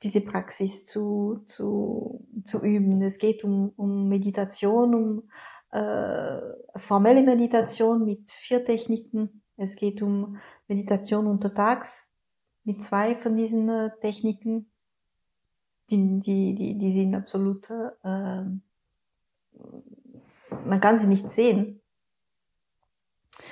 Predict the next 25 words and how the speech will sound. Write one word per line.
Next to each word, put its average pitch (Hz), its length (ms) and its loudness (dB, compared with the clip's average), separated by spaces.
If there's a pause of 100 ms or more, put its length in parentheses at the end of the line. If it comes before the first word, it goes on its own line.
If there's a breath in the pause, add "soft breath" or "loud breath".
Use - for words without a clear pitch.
(360 loud breath)
Und 196 180 -2
es 196 100 0
geht 196 220 2
auch 196 160 -2
noch 196 220 -2
dann 190 240 0
um 185 260 0
Satsang. 202 540 -4
Satsang 196 420 -6
ist 202 180 -4
zum 196 140 -2
Beispiel 196 320 -4
das, 190 220 -4
was 190 180 -8
ich, 190 240 -10
äh, 196 240 -4
jetzt, 196 520 -6
äh, 220 420 -8 (1160)
sage. 214 600 4 (220)
Es 220 120 -12
geht 220 240 -4
darum, 214 380 0
äh, 214 340 -2
Texte 220 520 0
oder 202 400 0